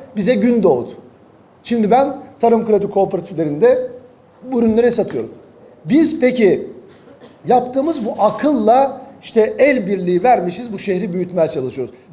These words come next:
Derenin taşıyla, derenin kuşunu vuran bir belediye yaşıyoruz.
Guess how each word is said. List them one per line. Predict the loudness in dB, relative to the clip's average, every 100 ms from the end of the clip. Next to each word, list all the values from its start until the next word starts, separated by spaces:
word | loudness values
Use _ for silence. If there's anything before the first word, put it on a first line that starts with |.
| 2
Derenin | 4 6 4 0 -2
taşıyla, | -2 0 0 2 2 4
derenin | 2 2 0 -4 -6
kuşunu | -8 -8 -4 -4
vuran | -4 0 2 4 2
bir | 2
belediye | 2 2 2 0
yaşıyoruz. | -2 -10 -14